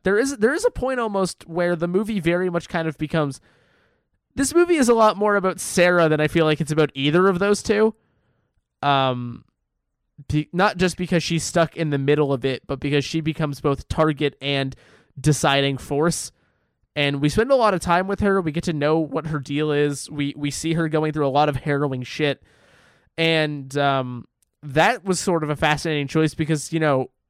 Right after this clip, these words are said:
uh, I guess it's, like, a bit of a final girl thing, but at the same time, it's not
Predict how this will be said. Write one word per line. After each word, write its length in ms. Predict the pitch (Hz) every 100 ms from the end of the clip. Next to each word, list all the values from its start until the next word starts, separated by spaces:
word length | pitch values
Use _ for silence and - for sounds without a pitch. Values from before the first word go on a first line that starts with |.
| _ _
uh, 460 | - 147 139 131 120 - _ _ _ _ _ _ _ _ _
I 100 | 151
guess 240 | 160 226 -
it's, 140 | 165
like, 160 | 156 139
a 60 |
bit 200 | 127 151
of 80 | 143
a 80 | 127
final 480 | 117 170 160 147 135
girl 320 | 135 151 180
thing, 560 | - - 139 120 123 143
but 120 | 151
at 120 | 151 -
the 80 |
same 320 | 147 175 196 190
time, 420 | 180 151 147 139
it's 260 | 160 - -
not 280 | 180 175